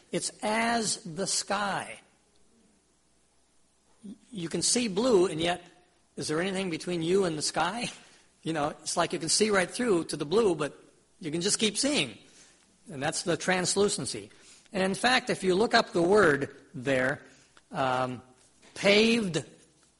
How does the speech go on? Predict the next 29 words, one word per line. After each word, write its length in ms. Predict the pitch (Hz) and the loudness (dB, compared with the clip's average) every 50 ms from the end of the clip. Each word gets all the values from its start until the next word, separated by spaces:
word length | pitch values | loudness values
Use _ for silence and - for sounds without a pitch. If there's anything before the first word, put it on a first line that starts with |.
| _ _ _ _ _ _ _ _ _ _ _ _ _ _ _ _ - | _ _ _ _ _ _ _ _ _ _ _ _ _ _ _ _ -6
it 100 | 175 190 | -6 -4
really 340 | 190 190 254 277 262 233 185 | -2 2 2 4 4 4 2
doesn't 400 | 160 190 208 151 180 175 - 160 | 2 2 0 0 0 -4 -4 -4
mean 560 | 160 165 190 220 202 156 131 131 135 117 - - _ _ _ - | -4 -2 -2 0 -2 -2 -4 -4 -8 -10 -12 -16 _ _ _ -8
paved 380 | - 180 190 196 185 147 175 | -4 -2 -2 -2 -2 -2 -2
anyway. 280 | 196 226 220 165 135 120 | -4 -2 -2 -2 -4 -4
If 100 | 110 - | -4 -4
you 40 | 151 | -2
look 120 | 208 240 | -2 0
it 60 | 254 233 | 0 0
up 80 | 180 | -2
in 60 | 151 | -2
Strong's, 460 | 135 - - 208 240 240 185 147 131 143 | -4 -4 -2 0 0 0 0 -2 -4 -6
it 80 | 170 | -6
means 340 | 190 190 226 190 151 139 - - - | -4 -4 -4 -4 -4 -6 -8 -12 -14
translucent. 720 | - - 131 139 151 135 139 170 226 277 - - 120 - - - - _ _ _ _ _ _ _ _ _ _ _ _ _ _ _ - | -12 -8 -6 -6 -4 -2 0 0 2 2 0 -4 -6 -8 -12 -20 -20 _ _ _ _ _ _ _ _ _ _ _ _ _ _ _ -6
And 260 | 156 156 165 165 160 | -4 -2 0 0 2
the 120 | 147 165 | 2 2
word 420 | 160 160 202 214 214 202 180 165 156 | 2 4 4 4 4 4 2 0 -2
work 320 | 190 262 294 277 - - | 0 2 2 0 0 -2
there 320 | 143 135 131 127 131 135 143 | -6 -4 -4 -2 -2 -4 -4
means 540 | 160 147 151 160 160 156 151 131 - - - - _ _ | -4 -4 -4 -4 -4 -4 -4 -6 -6 -8 -10 -18 _ _
something 480 | - - - 190 202 202 208 190 185 165 | -4 -2 0 0 0 0 0 -2 0 0
that's 160 | 156 147 - | -2 -2 -2
been 300 | 147 147 156 151 143 143 | -2 -2 -2 -2 -2 -2
made. 460 | 143 151 147 131 110 104 101 107 - - _ _ _ _ _ _ _ _ _ _ _ _ _ _ _ _ _ _ _ _ _ _ _ _ _ - | -2 -2 -2 -4 -6 -8 -12 -14 -16 -18 _ _ _ _ _ _ _ _ _ _ _ _ _ _ _ _ _ _ _ _ _ _ _ _ _ -10
So 440 | - - - 180 175 170 170 175 - | -4 0 4 6 6 6 6 4 2
if 160 | - - - | 0 -4 -2
you 140 | 196 170 196 | -2 -2 -4